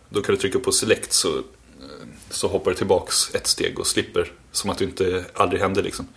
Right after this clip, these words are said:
Och det kan man göra ganska många steg tillbaks också, så du behöver, det är ganska förlåtande så, men jag tror att det, på senare nivåer så är det inte,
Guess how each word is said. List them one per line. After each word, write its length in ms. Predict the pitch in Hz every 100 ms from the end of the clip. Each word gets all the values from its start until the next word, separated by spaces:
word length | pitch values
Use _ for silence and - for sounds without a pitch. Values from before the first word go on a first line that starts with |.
| -
Och 140 | 101
det 60 | 104
kan 100 | 117
man 80 | 104
göra 80 | 95
ganska 240 | 92 98
många 220 | 101 107
steg 340 | - 85 95 -
tillbaks 320 | 90 82 -
också, 240 | 95 -
så 100 | -
du 100 | 95
behöver, 400 | 98 98 95 92 - - - - - - - -
det 80 | 104
är 20 |
ganska 220 | 101 107
förlåtande 500 | - 107 104 - 95
så, 160 | - 95
men 60 |
jag 140 | 107 110
tror 300 | 123 110 92
att 200 | - -
det, 220 | 107 131 - - -
på 120 | 101
senare 400 | - 107 104 98
nivåer 360 | 95 90 90 92
så 180 | -
är 120 | 85 95
det 80 |
inte, 320 | 95 - -